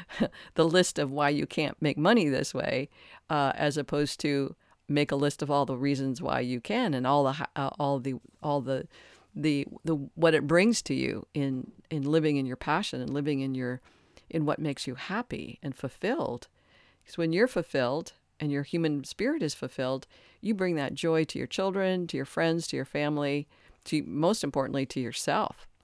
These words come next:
and the people you serve. Uh, but that's a huge dilemma because, again, like my client, I'll call him Carl. Carl's like, "Oh, I'm supposed to do this." But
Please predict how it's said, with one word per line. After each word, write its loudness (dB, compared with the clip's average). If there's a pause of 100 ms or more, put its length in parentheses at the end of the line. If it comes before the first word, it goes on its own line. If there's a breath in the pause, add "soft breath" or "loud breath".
(220)
and 0
the -4
people -2
you -4
serve. -4 (800 soft breath)
Uh, 2
but 0
that's 2
a -2
huge -2
dilemma 0
because, -4 (200)
again, -2
like -6
my -4
client, -2
I'll -6
call -4
him -4
Carl. -2 (440 soft breath)
Carl's 2
like, 0
"Oh, 6
I'm -2
supposed 0
to 0
do -4
this." -6 (520 soft breath)
But 2